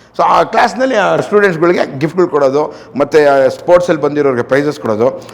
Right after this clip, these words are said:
ಆ ಥರದ್ದೆಲ್ಲ ತುಂಬ ಗ್ರ್ಯಾಂಡಾಗಿ ಫಂಕ್ಷನ್ಸ್ಗಳು ಮಾಡ್ತಾರೆ. So ಆ ಫಂಕ್ಷನ್ಗೆ ಏನಪ್ಪ ಅಂದರೆ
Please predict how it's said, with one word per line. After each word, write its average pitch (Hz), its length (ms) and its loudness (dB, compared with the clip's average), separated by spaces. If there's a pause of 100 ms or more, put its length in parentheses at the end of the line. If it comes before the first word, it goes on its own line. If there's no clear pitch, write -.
ಆ 208 80 -2
ಥರದ್ದೆಲ್ಲ 240 360 0
ತುಂಬ 226 280 0
ಗ್ರ್ಯಾಂಡಾಗಿ 214 680 0
ಫಂಕ್ಷನ್ಸ್ಗಳು 147 520 -2
ಮಾಡ್ತಾರೆ. 110 340 -2
So 120 120 -2
ಆ 160 100 2
ಫಂಕ್ಷನ್ಗೆ 247 540 0
ಏನಪ್ಪ 185 260 2
ಅಂದರೆ 151 520 -2